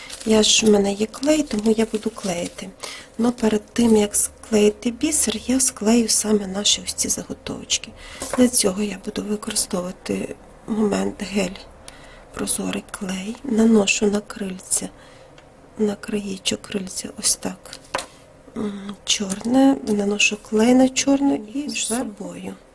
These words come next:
Склеїмо так, щоб на чорне крильце знизу виглядало. Ось так. Потім беремо другу пару крилець і робимо аналогічно.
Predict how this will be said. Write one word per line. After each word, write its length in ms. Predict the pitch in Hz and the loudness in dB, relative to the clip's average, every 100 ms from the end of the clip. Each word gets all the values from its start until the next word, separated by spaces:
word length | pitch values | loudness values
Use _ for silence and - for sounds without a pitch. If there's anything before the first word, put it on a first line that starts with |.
| - - - - | -20 -20 -20 -12
Склеїмо 440 | - 233 226 226 226 | -2 4 6 4 0
так, 200 | 311 - | -4 -4
щоб 220 | 220 220 | -4 2
на 260 | 214 240 | 4 4
чорне 400 | 240 - 214 220 | 0 0 0 0
крильце 460 | 240 - 302 277 214 | -2 -6 -6 -4 -4
знизу 400 | 214 226 240 196 | -2 -2 -2 -8
виглядало. 640 | 196 196 196 - - - 208 254 | -10 -10 -12 -12 -12 -12 -14 -10
Ось 260 | 262 - - | -10 -10 -14
так. 100 | - - - - - - - - - - - - - - - - - - - - - - - - - - - - _ _ - | -20 -20 -20 -20 -20 -20 -20 -20 -20 -20 -20 -20 -20 -20 -20 -20 -20 -20 -20 -20 -20 -20 -20 -20 -20 -20 -20 -20 _ _ -6
Потім 440 | 220 - 269 269 | -6 -4 0 0
беремо 340 | 226 208 220 214 - _ _ _ - - | 0 -4 -4 -6 -10 _ _ _ -18 0
другу 300 | 220 202 208 | 2 2 -4
пару 380 | - 226 233 254 | -4 -2 -2 -2
крилець 680 | - 277 294 311 302 - - - - - - - - | -2 2 2 0 -6 -12 -12 -20 -20 -20 -20 -20 -10
і 240 | - 294 277 | -4 -2 0
робимо 380 | 208 233 262 247 | 0 2 2 2
аналогічно. 1120 | 226 240 247 226 214 185 - - - - 180 | -4 -2 -2 -4 -6 -8 -14 -4 -2 -2 -8